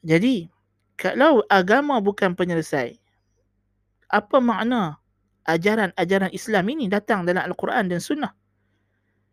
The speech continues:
Maknanya orang yang cuba menafikan perkara ini, hakikatnya dia cuba menafikan ajaran Islam secara, secara total.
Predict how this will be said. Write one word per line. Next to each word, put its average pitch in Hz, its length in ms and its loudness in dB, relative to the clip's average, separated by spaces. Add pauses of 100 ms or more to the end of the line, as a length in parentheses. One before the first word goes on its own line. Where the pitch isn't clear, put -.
(600)
Maknanya 165 400 2
orang 240 240 4
yang 208 80 2
cuba 220 240 2
menafikan 190 560 2
perkara 160 400 0
ini, 226 160 0
hakikatnya 240 560 -4
dia 247 240 0
cuba 233 320 0
menafikan 240 560 0
ajaran 240 240 2
Islam 247 320 2
secara, 226 400 2
secara 247 240 0
total. 330 480 0